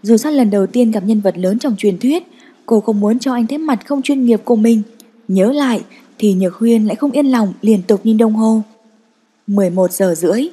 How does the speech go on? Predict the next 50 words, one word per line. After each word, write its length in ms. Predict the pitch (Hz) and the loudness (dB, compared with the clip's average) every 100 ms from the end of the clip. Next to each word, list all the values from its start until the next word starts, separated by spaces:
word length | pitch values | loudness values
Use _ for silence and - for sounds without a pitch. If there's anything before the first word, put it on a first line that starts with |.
| - _ _ | -12 _ _
cửa 160 | 233 208 | 0 2
đúng 220 | 214 311 | 2 0
giờ 300 | 269 226 190 - | 0 0 0 -2
bị 100 | 220 | -2
đẩy 220 | 208 208 | 0 0
ra. 320 | 165 240 262 269 - _ _ _ _ - | 0 -2 -2 -6 -14 _ _ _ _ -6
Người 220 | 196 180 | 0 0
tới 220 | 165 196 | 2 0
mặc 120 | 262 277 | 0 0
áo 160 | 196 | -2
sơ 180 | 220 254 | 0 2
mi 180 | 220 208 | 2 2
trắng 360 | 220 220 240 311 | 0 -2 -2 -2
cùng 140 | 254 226 | 0 0
với 80 | |
quần 240 | 285 285 202 | 2 0 0
tây 180 | 277 294 | 0 0
đen, 260 | 294 294 247 _ _ _ | 0 -2 -6 _ _ _
áo 180 | - 190 | -8 -6
sơ 180 | 196 247 | -2 0
mi 180 | 214 208 | 2 2
để 180 | 196 180 | 2 0
hở 240 | 196 170 | 0 -2
hai 140 | 190 202 | -2 -2
nút 200 | 311 254 | -2 0
đầu, 320 | 220 196 175 - _ _ - | 0 0 -2 -10 _ _ -4
lộ 260 | 202 190 | 0 0
ra 140 | 160 202 | 0 -4
làn 220 | 196 165 | -4 -6
da 140 | 220 | -4
màu 200 | 226 214 | -2 0
đồng 260 | 180 190 180 | 0 -2 -2
và 100 | 185 | -6
xương 200 | - 262 | -4 -4
quai 140 | 262 | -4
xanh 200 | 254 285 | -4 -4
khiêu 200 | 285 302 | -4 -4
gợi, 280 | 254 226 196 - _ _ _ _ - | -2 0 -2 -4 _ _ _ _ -2
đồng 240 | 208 180 | -2 0
thời 140 | 196 | -2
phô 180 | 175 233 | 0 0
bày 180 | 214 208 | -2 -2
đường 200 | 190 180 | 0 -2
cong 180 | 233 226 214 | -2 -4 0
cơ 140 | 226 | 0
thể, 260 | 226 220 180 - _ _ - | 2 2 0 -4 _ _ -8
bả 240 | 190 165 | -6 -6
vai 180 | - 202 | -6 -6
rắn 200 | 190 214 | -4 -6
chắc, 220 | - 330 | -4 -6